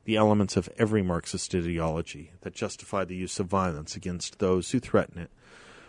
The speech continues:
or refuse to submit to its demands. This time it will be different. This time. Notice that Marxism,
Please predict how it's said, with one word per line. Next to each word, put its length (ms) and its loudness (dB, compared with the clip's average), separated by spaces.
or 80 -2
refuse 920 4
to 100 -2
submit 500 0
to 140 -2
its 180 -2
demands. 520 -6
This 400 4
time 560 2
it 120 -6
will 220 -2
be 200 -10
different. 420 -10
This 300 0
time. 400 -4
Notice 440 10
that 180 8
Marxism, 720 2